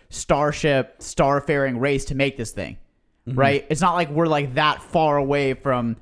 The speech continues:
Speaker 1: robots that can self-replicate that bring back minerals and resources for us.
Speaker 2: Okay.
Speaker 1: So why aren't we seeing any of those? Even if the civilizations were so spread apart, we should be seeing some damn von Neumann probes.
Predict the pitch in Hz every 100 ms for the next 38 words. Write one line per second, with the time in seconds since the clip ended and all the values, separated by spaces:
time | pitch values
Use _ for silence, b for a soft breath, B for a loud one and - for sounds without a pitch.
0 | - 139 139 131 139 120 - 123 - 120
1 | - 123 107 113 98 127 117 120 110 117
2 | 123 117 110 95 107 117 113 113 98 -
3 | 120 58 - - _ _ - 135 180 b
4 | b b b - - 196 151 117 143 _
5 | _ _ - 139 185 254 240 233 220 220
6 | 208 196 196 185 147 165 117 90 - -
7 | _ _ 208 240 262 247 - 185 202 180
8 | 170 170 165 135 123 - 185 185 - 165
9 | 151 - 160 117 - - _ - 170 -
10 | 240 208 226 196 190 190 190 175 - 143
11 | 170 170 170 165 160 151 151 151 147 135
12 | 139 131 101 82 -